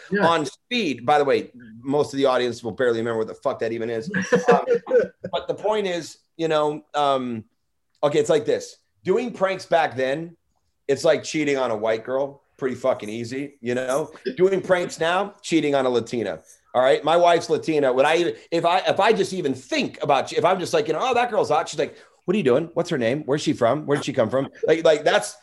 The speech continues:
Speaker 2: that's doing pranks today. That's fucking, like, it's literally, you, you, like, you, you, you, there, peop-, there, people are on your tail.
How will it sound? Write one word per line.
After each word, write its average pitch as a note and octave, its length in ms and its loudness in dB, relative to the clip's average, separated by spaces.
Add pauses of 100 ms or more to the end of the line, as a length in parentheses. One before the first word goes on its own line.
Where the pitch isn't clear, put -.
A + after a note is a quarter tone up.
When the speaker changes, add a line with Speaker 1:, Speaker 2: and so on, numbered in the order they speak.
(120)
Speaker 2:
that's G3 260 2
doing G3 240 0
pranks D#3+ 380 -2
today. B2 500 -2
That's E3 180 0
fucking, D#3 380 2
like, B2 260 -2 (260)
it's C#3+ 200 -2
literally, E3+ 280 -6
you, F3+ 200 -10
you, E3+ 80 -14
like, D3 240 -4 (340)
you, D#3 220 -18
you, D3 100 -8 (240)
you, C3+ 140 -20
there, E3 160 2
peop-, G3 280 -10
there, F3+ 340 -4
people G#3+ 260 -4
are C#3 180 -2
on D#3+ 160 2
your C#3+ 120 -4
tail. A#2+ 400 -2